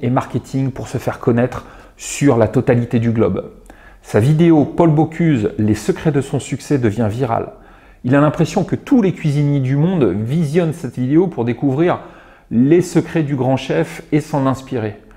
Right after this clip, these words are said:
Julien est en train de devenir non seulement une référence dans la cuisine familiale, mais également dans le domaine de la cuisine professionnelle et de la gastronomie. Cela lui donne une nouvelle idée de vidéo, décrypter les succès,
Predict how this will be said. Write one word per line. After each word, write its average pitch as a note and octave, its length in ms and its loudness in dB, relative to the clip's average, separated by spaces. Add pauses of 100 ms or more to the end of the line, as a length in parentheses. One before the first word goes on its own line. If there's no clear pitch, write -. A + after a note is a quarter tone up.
(280)
Julien C3 380 4
est A#2 160 -2
en A2 60 -2
train B2 160 -2
de A2+ 60 0
devenir A2 320 -2
non B2 160 2
seulement D3 400 0
une B2 100 -2
référence A#2+ 800 -2
dans G2+ 80 -4
la F#2+ 100 -4
cuisine C#3 300 -4
familiale, C3 600 2 (400)
mais G2+ 120 -6
également A2+ 320 0
dans A2 120 0
le G#2 100 -4
domaine B2 400 2
de A2+ 60 2
la G2+ 100 0
cuisine A#2+ 420 -2
professionnelle A2+ 760 0 (100)
et G#2 80 -4
de G2+ 120 -2
la G2 140 2
gastronomie. A2+ 800 -6 (640)
Cela E3+ 280 4
lui D#3+ 100 6
donne D#3 180 6
une D3 120 4
nouvelle D#3+ 260 4
idée C#3+ 160 2
de C3 80 -2
vidéo, C3 560 -2
décrypter D#3+ 580 0
les D3+ 120 4
succès, G#2+ 500 -6